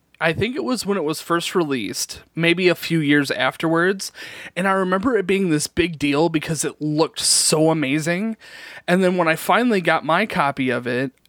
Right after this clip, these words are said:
I played a lot of it, and as I was playing it through this time, I'm like, "Oh my gosh, I remember this. Oh my gosh, I remember this." And I couldn't believe that I had made it so far but never beat it. So,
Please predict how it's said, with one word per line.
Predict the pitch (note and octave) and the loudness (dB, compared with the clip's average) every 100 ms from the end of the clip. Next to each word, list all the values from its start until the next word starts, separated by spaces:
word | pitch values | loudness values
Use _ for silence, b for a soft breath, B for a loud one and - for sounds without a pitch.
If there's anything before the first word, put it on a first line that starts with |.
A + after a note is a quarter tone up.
| _ | _
I | D#3+ | 0
played | D#3 - - G3+ B3+ D#3+ C#3 - - | 2 2 4 4 4 4 2 -2 0
a | |
lot | D#3 C#3+ D3 F#3+ | 0 2 2 2
of | D#3+ B2+ | 0 -2
it, | A2 F2 - | -2 -2 0
and | E3+ D#3+ | 0 2
as | F3 A#3 A3 | 2 2 2
I | |
was | G#3 F#3 | 0 0
playing | - A3 A3 G#3 | -2 0 2 2
it | - | -2
through | - G3 | 2 2
this | C#3 F3 - | 2 0 0
time, | F3 C3+ B2+ B2+ B2+ B B B | 0 0 0 -4 -6 B B B
I'm | D#3 D#3+ D3 | -2 -2 0
like, | C#3+ C3+ - | 0 0 0
"Oh | G3 A3 | 2 2
my | G3+ | 4
gosh, | G3+ F#3 F3 | 2 2 2
I | |
remember | E3 F3 D#3 | 4 4 2
this. | B2 A2 - | 0 -4 -4
Oh | - A3+ | 0 2
my | G#3+ | 2
gosh, | A3 G3 E3+ | 2 2 0
I | |
remember | E3 G3 F#3+ | 2 2 2
this." | C3+ B2 - | 0 0 0
And | F#3+ F#3+ | 2 2
I | |
couldn't | F3+ - C#4+ G#3+ | 2 0 0 0
believe | G3+ F#3+ A3+ | 0 0 0
that | F#3+ E3+ | 2 4
I | D3+ | 4
had | D#3+ | 2
made | E3+ G3 | 2 2
it | - | 0
so | - F3 | 0 0
far | - - F#3+ F#3 D3 | 0 0 2 2 2
but | D3 D#3 | 0 0
never | E3+ D#3 | 0 0
beat | C#3 D3 D3 | -2 -4 -2
it. | - - B B B B | -2 -6 B B B B
So, | - F3+ D#3+ D3 D3 | -2 2 2 4 2